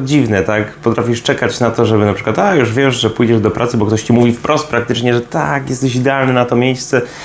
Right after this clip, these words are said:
a potem się okazuje, że jednak nie pójdziesz, musisz szukać innej pracy i tak dalej. No, takich pierdołowatych sytuacji spotkało mnie wiele, które utwierdziły mnie tylko w przekonaniu, że Stany Zjednoczone są, mm, mają rynek właśnie takiej pracy, a także podejście do człowieka,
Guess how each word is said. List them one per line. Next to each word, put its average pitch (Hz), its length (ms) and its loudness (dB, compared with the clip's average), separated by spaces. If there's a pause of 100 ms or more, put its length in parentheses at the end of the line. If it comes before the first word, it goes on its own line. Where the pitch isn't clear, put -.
(140)
a 107 60 0
potem 139 200 4
się 135 120 -4
okazuje, 120 360 2
że 107 140 2
jednak 110 340 0 (240)
nie 120 100 2
pójdziesz, 117 420 0
musisz 104 160 -12
szukać 131 320 -2
innej 135 280 4
pracy 95 340 -2
i 113 40 2
tak 113 180 0
dalej. 101 260 -2 (400)
No, 190 60 0
takich 214 340 0
pierdołowatych 175 840 2
sytuacji 143 480 0
spotkało 113 440 0
mnie 101 160 2
wiele, 113 260 2
które 101 340 0 (200)
utwierdziły 113 480 4
mnie 101 120 2
tylko 104 260 -2
w 98 60 -6
przekonaniu, 98 540 -2
że 92 120 -4
Stany 101 320 0
Zjednoczone 92 500 -2
są, 98 260 -2 (400)
mm, 95 540 4
mają 104 260 2
rynek 107 240 2
właśnie 98 300 -2
takiej - 220 -8
pracy, - 420 -4
a 95 60 0
także 98 340 -2
podejście 101 440 0
do 95 140 0
człowieka, 101 560 -2